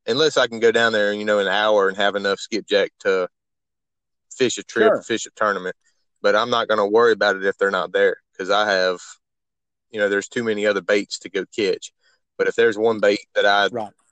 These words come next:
Speaker 1: I could fish with year round, it would be gizzard shad.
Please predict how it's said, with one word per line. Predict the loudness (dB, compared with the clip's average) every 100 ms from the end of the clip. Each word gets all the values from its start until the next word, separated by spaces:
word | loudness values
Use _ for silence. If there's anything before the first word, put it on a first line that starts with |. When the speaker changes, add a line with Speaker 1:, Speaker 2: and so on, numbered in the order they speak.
| _ _ -8
Speaker 1:
I | -6
could | -6 -8
fish | -8 -8 -6
with | -6 -6 -10 -12
year | -2 0
round, | 2 2 0 -2 -8 _ _ _ _ _ -8
it | -8
would | -6
be | -10
gizzard | -8 -8 -8
shad. | -10 -6 -6